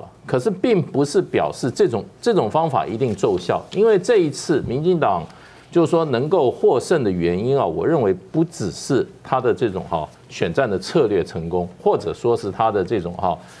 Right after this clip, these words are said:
这种动员的方式成功，呃，不，或者他的这种哈，整个的这个哈，呃，整个的战略部署的成功，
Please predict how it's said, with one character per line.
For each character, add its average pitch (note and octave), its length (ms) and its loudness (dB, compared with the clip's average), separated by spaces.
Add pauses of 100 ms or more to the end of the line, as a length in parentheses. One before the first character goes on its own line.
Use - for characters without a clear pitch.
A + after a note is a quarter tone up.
(220)
这 D3 120 -2
种 A2+ 180 0
动 F3 240 0
员 G2 140 0
的 G#2 60 0
方 B2+ 240 -2
式 B2 140 -6
成 F2 220 -6
功， F2 120 -6 (220)
呃， - 160 0
不， C3 100 -2 (300)
或 F3+ 140 2
者 A2+ 120 2
他 B2+ 200 -2
的 A#2+ 120 0
这 A2 140 0
种 E2+ 180 -4
哈， F2 220 0
整 F2+ 200 -4
个 C#3 140 0
的 G2+ 140 0
这 F#2+ 140 -4
个 F2+ 180 0
哈， D2+ 180 -2 (320)
呃， F2+ 580 2 (340)
整 G2 180 -2
个 A#2+ 100 2
的 B2 120 2
战 D3 340 0
略 C3 160 4
部 F#3+ 320 0
署 - 180 -10
的 E2 140 -2
成 E2 240 -8
功， F2 160 -2